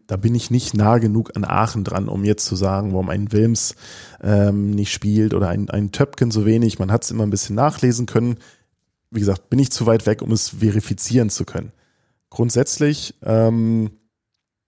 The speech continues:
glaube ich schon, dass, und da habe ich mit einem Chris Schmold auch noch drüber gesprochen, <laughs> genau nämlich über diese Thematik, Aachen-Resterampe,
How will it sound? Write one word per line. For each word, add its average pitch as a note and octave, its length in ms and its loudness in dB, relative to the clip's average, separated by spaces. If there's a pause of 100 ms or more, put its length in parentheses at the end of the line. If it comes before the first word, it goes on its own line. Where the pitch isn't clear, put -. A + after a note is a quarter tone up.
(380)
glaube A2+ 280 2
ich - 180 -2
schon, C3 420 0
dass, - 440 0
und G#2+ 240 -16
da F#2+ 60 0
habe A2 140 2
ich - 100 -8
mit G#2 120 -4
einem G#2+ 120 -4
Chris - 180 -6
Schmold A#2+ 380 0
auch - 80 -4
noch G#2 160 -4
drüber A2 260 0
gesprochen, C#3+ 580 -2 (220)
<laughs> - 200 -20
genau A#2+ 300 4 (120)
nämlich E3 320 2
über B2 180 4
diese C3 320 0
Thematik, A#2+ 600 0
Aachen-Resterampe, B2+ 960 0